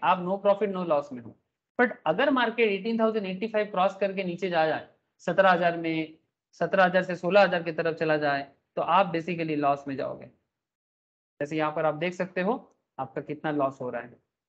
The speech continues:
पाँच सौ, हजार, डेढ़ हजार, दो हजार, अढ़ाई हजार, loss आपका बढ़ता जाएगा जितना market down में जाएगा। ये एक put option seller का profit and loss scenario होता है। अब जैसे कि आपको मैं बार बार बोल रहा हूँ कि अब ये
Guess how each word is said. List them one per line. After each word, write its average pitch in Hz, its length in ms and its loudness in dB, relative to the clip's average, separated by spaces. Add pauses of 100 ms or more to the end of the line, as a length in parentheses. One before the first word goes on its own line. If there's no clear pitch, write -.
पाँच 156 240 0
सौ, 156 180 2
हजार, 147 500 4
डेढ़ 147 180 4
हजार, 143 280 2
दो 147 200 2
हजार, 143 260 2
अढ़ाई 143 260 -2
हजार, 135 340 -4
loss 156 260 0
आपका 151 240 -2 (140)
बढ़ता 139 280 0
जाएगा 143 320 -2
जितना 165 340 -2
market 156 360 -4
down 123 240 -6
में 120 100 -12
जाएगा। 120 300 -12 (800)
ये 190 220 4 (100)
एक 196 240 -2
put 180 180 -2
option 160 360 0
seller 151 360 -2
का 147 180 -8 (680)
profit 165 320 0
and 165 160 4
loss 156 160 0
scenario 139 360 -6
होता 120 240 -10
है। 123 100 -16 (800)
अब 143 140 -2
जैसे 165 300 -2
कि 190 80 -2
आपको 185 260 0
मैं 180 140 0
बार 151 180 4
बार 160 160 0
बोल 151 200 0
रहा 143 100 -6
हूँ 160 100 -12 (580)
कि 214 320 -2 (480)
अब 156 120 -2
ये 185 80 2